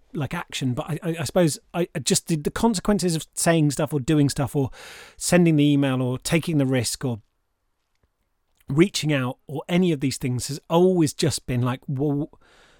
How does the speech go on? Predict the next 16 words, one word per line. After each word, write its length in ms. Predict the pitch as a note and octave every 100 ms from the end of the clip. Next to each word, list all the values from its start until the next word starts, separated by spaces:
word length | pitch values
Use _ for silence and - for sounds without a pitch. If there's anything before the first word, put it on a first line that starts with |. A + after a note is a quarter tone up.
| _ _ _ _ _ _ _ _ _ _ _ -
much, 480 | G3+ D#3+ E3 F#3 -
much 240 | D3+ -
less 420 | C#3 C3+ - - - _ - _
risk 360 | C3+ A#2+ - B2
than 360 | B2 A#2 A2+ - -
the 100 | C#3+
kind 200 | - C3
of 160 | A#2
risk 200 | A#2+ -
of 240 | B2 G#2+ -
regret 420 | B2 A2 A#2 G#2 _ -
and 260 | A#2 G2+
not 220 | A#2 A#2 -
saying 420 | - - B2+ B2 G#2+ -
things. 440 | - A2 F#2+ G#2 - _ _ _ _ -
And, 480 | C#3 B2+ B2 A#2